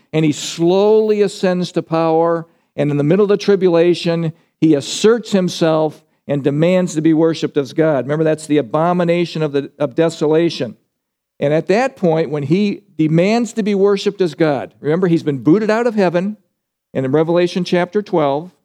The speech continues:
in Revelation chapter thirteen, fifteen, which we'll get to next week, we'll see the abomination of the desolation that is set up by the false prophet, that all worship goes towards the Antichrist.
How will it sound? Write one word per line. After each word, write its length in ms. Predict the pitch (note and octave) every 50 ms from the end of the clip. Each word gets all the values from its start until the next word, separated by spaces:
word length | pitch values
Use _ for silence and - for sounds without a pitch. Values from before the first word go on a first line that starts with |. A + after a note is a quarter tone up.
| _ _ _ _ _ _ -
in 120 | - C3
Revelation 540 | B2+ C#3+ D#3 D#3+ E3 E3+ F3+ F3 F3 F#3+ E3+
chapter 340 | - - E3+ E3+ - D#3+ D3+
thirteen, 500 | - - F3+ F3+ F3+ F#3 - F#3+ F3 E3
fifteen, 540 | - - G#3+ A#3 A3+ _ - F3 E3 E3 D#3+
which 180 | D3+ D3+ -
we'll 100 | C#3+ C#3+
get 200 | C3+ D#3 D3+ D3+
to 140 | - D#3 D#3
next 320 | D3 D#3 F3 G3+ - -
week, 340 | G#3 F#3 D#3 D#3+ E3 - - _ _ _ _ _ -
we'll 100 | D3 C#3+
see 200 | - - E3 D#3+
the 120 | C#3 D3
abomination 720 | C#3+ A2 G2 C3+ C#3 E3 F3+ F3+ F3 F3+ F#3 F3+ - G3 F3+
of 80 | F3
the 80 | E3 E3+
desolation 640 | D3+ E3 E3+ E3+ - - F3 E3 D3+ D#3+ D#3 - C#3+
that 120 | C#3 C3
is 100 | C3+ B2+
set 260 | - - D#3+ D#3+ E3
up 140 | F#3 F#3 -
by 100 | F3 F3+
the 100 | F3 F3+
false 320 | - - F#3 F#3 G3 G#3
prophet, 560 | - - - D#3+ C#3+ C3+ B2+ D#3 D#3+ D#3 - F#3 _ _ _ _ _ _ _
that 120 | - C#3 D3+ -
all 360 | - D#3+ D#3+ F3 F#3+ G#3 G3+
worship 420 | F#3+ F#3 F#3+ F#3+ F#3 - G3+ F#3+ F3+
goes 280 | E3 E3+ F3+ F3+ F3
towards 360 | - F#3 F3 F3 F3+ F#3 F3+ F3+
the 160 | F#3 F#3 E3+
Antichrist. 720 | D#3 D3 C3+ B2+ A#2+ - C#3 B2+ B2+ C#3 D#3+ - - _